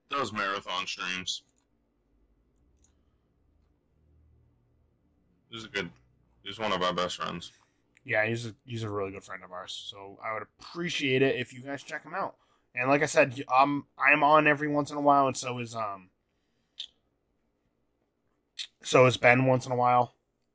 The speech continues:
Speaker 2: We have a good time.
Speaker 1: Yeah, it's fun. Very fun.
Speaker 2: Yeah.
Speaker 1: But I think that
Speaker 2: If
Speaker 1: pretty
Speaker 2: you,
Speaker 1: much
Speaker 2: um,
Speaker 1: wraps it up.
Speaker 2: if you go to, if you do visit a stream, um, let, let Fredo,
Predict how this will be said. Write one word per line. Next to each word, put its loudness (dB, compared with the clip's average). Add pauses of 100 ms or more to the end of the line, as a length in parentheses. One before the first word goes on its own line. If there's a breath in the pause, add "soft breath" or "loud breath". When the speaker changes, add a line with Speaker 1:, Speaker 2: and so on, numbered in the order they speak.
(960)
Speaker 2:
We -10
have -8
a -20
good 0
time. 4 (1120)
Speaker 1:
Yeah, 2
it's -2
fun. -2 (1800)
Very 0
fun. -6 (560)
Speaker 2:
Yeah. -16
Speaker 1:
But -2
I 4
think -4 (720 loud breath)
that 6
Speaker 2:
If 6
Speaker 1:
pretty 6
Speaker 2:
you, 10
Speaker 1:
much 8
Speaker 2:
um, 12
Speaker 1:
wraps 4 (100)
it -8
up. -4 (220)
Speaker 2:
if -6
you -2
go 10
to, 8
if 2
you -4
do -4
visit -6
a -2
stream, -2
um, 6
let, -4
let -6
Fredo, 0